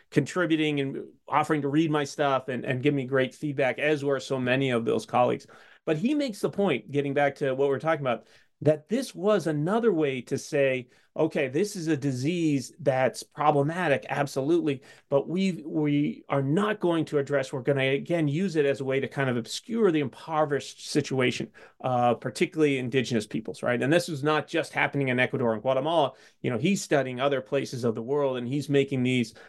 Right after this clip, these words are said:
observations. And so you can see the kind of, almost the politicalization of public health and disease and the way that it's used so differently, right? And so that you see, again, a sort of a top-down approach to how they are,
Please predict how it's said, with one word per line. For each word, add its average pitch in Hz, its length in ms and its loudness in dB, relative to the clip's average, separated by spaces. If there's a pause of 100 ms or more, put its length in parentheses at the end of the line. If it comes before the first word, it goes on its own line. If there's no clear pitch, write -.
(120)
observations. 113 800 0
And 110 120 -2
so 147 120 4
you 147 160 0
can 151 160 -2
see 240 380 -2
the 202 120 2
kind 151 400 -2
of, 123 220 2 (580)
almost 202 460 -2
the 151 100 0
politicalization 151 1400 0 (360)
of 139 540 0
public 135 360 0
health 120 380 -2
and 123 180 0
disease 107 440 0
and 120 120 2
the 127 120 -2
way 156 440 0 (280)
that 127 280 2
it's 135 220 -4
used 156 460 0
so 190 420 0 (140)
differently, 117 560 0
right? 113 260 0
And 127 180 0
so 151 440 0 (320)
that 196 280 0
you 190 100 0
see, 175 260 0
again, 151 340 2
a 139 80 -2
sort 139 220 0
of 131 80 0
a 123 80 -2
top-down 151 680 0
approach 127 460 0
to 123 100 -6
how 135 340 0
they 131 280 0
are, 117 400 0